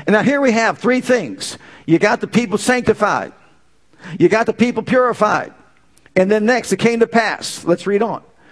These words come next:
As the trumpeters and singers were as one. Everybody say unified. They were sanctified, right? Amen.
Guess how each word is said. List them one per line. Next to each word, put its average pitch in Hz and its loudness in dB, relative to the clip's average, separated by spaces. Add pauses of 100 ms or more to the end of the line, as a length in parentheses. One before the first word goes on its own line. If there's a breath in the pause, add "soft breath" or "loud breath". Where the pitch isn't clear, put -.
(340 loud breath)
As 208 2
the 185 2
trumpeters 247 -2
and 196 -4
singers 240 0
were 220 0
as 208 2
one. 214 2 (140)
Everybody 220 2
say 226 2
unified. 208 2 (960 loud breath)
They 214 6
were 226 2
sanctified, 202 0 (300)
right? 190 2 (960 loud breath)
Amen. 214 0